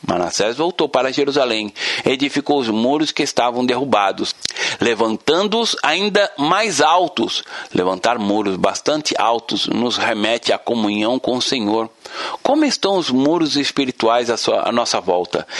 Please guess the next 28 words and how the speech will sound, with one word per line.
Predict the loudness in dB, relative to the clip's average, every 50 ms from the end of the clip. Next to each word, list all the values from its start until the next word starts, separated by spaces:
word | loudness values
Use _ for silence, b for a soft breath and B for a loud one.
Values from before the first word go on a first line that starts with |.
| B B B B
Existem | 0 2 2 0 0 0 0 2
muralhas | 2 2 4 4 4 4 4 4 4 4 2 2 2 2 2 2 2 2
à | 0 2
nossa | 2 2 0 0 0 -4 -2
volta? | 0 2 2 2 2 2 0 -2 -2 -2 B B B B B B
A | B 0
palavra | 2 4 4 6 6 6 4 4 2 2 0 0 2
nos | 2 2 0 0
diz | -2 -2 -2 0 0 -2
que | 0 2
os | 2 2 4 2 2 2
anjos | 2 2 2 2 2 0 0
do | 0 0
Senhor | 2 2 0 2 2 2 2
estão | 2 0 0 0 2 2
ao | 4
nosso | 2 2 2 2 0
redor | 0 0 2 2 4 4 4 2 B B B B B B
e | -4 -2
que | -2 0 0
Satanás | 2 0 2 2 2 2 4 4 2 2 2
está | 2 0 2 2 2 2
ao | 4 4 4
nosso | 4 4 4 4 2 0 0
derredor | 0 2 0 0 2 2 2 2 2 2
tentando | 0 0 0 -2 0 0 0 2 2 2 2
nos | 2 0 0
tragar. | -2 -2 -2 0 2 4 4 4 4 2 -2 -8